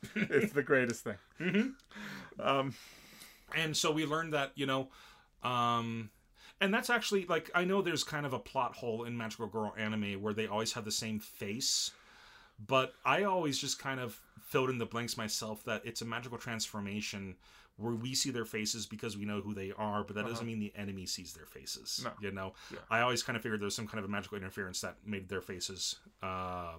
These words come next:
Speaker 2: look different to the enemies.
Speaker 1: Right.
Speaker 2: But, you know, that's, that's just a blank I filled in myself. And now we can see that that's actually what they're doing in this anime, which made me very happy. I thought that was cool. Um, anyway, um, the heroes all pair up.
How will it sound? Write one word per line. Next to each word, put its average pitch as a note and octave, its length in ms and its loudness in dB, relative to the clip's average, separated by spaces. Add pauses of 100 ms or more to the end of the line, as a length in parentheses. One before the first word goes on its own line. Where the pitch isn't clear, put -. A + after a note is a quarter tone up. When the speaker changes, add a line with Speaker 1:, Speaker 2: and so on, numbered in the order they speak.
(140)
Speaker 2:
look A2 220 -6
different G#2 300 -8
to G2+ 40 -14
the G2 120 -4
enemies. D2 440 -4 (440)
Speaker 1:
Right. A2+ 80 -4
Speaker 2:
But, B2+ 260 2
you C3+ 60 0
know, B2 220 -2
that's, C3+ 260 0 (100)
that's C3 180 2
just - 160 -4
a A#2 40 0
blank G#2+ 240 -2
I G2+ 80 -2
filled G2+ 180 -2
in F#2+ 160 -6 (160)
myself. G2 640 -4
And A#2 140 -2
now A#2+ 160 -2
we B2+ 80 -4
can A#2+ 140 -8
see C3 160 -2
that A#2+ 100 -4
that's A2+ 240 -4
actually A#2+ 280 -2
what A#2+ 180 -6
they're C3 180 -6 (160)
doing A2 500 2
in G#2+ 220 2
this G#2 240 0
anime, G2+ 480 -4 (240)
which B2 180 -2
made A2+ 180 -2
me B2+ 120 -2
very F#2+ 320 -2
happy. G#2+ 440 -6 (260)
I A2+ 60 -2
thought G#2+ 140 -2
that G#2 100 -6
was G2+ 140 -2
cool. - 300 -6 (580)
Um, C3 480 0 (160)
anyway, D#3+ 440 6 (100)
um, C#3+ 500 0 (500)
the C3+ 80 2
heroes D3+ 280 6
all D3+ 140 4
pair C#3+ 340 0
up. C3+ 200 2